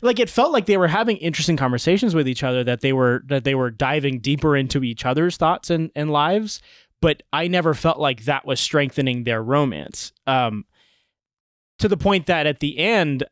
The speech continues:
I, I'm with Brandon. I don't really feel much for their relationship when they're, when they're, like, trying to say, "Oh, let's make a plan." Like,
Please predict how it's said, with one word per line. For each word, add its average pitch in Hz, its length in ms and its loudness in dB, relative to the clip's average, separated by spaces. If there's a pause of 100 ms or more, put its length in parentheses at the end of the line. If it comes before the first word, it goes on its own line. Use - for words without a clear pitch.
I, 151 360 0 (260)
I'm 156 240 -2
with 143 180 0
Brandon. 151 300 0
I 151 100 0
don't 156 180 -2
really 131 220 2
feel 170 300 2
much 123 240 0
for 131 100 -4
their 123 120 0
relationship 120 600 -2
when 120 140 -2
they're, 113 280 -2
when 120 160 -6
they're, 117 160 -2
like, 110 180 -2
trying 117 300 -2
to 120 80 -12
say, 127 120 -6
"Oh, 127 200 0 (340)
let's 131 140 -4
make 139 120 0
a 143 60 0
plan." 131 280 -2
Like, 127 180 0